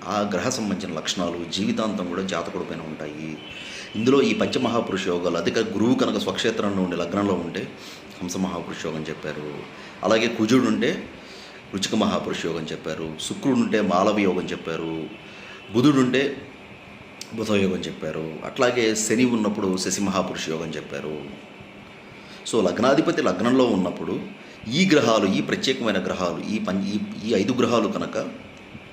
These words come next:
లగ్నంలో ఉంటే ఇంకా ఈ లగ్నానికి ప్రత్యేకమైన బలము, స్థిరత్వము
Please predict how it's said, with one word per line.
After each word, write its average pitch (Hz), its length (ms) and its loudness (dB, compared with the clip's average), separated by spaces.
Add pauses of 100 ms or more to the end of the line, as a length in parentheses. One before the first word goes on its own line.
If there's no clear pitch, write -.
(200)
లగ్నంలో 98 420 2
ఉంటే 85 640 -2 (360)
ఇంకా 127 240 2
ఈ 113 160 4
లగ్నానికి 95 920 2 (460)
ప్రత్యేకమైన 92 920 2 (420)
బలము, 95 600 4
స్థిరత్వము 95 800 0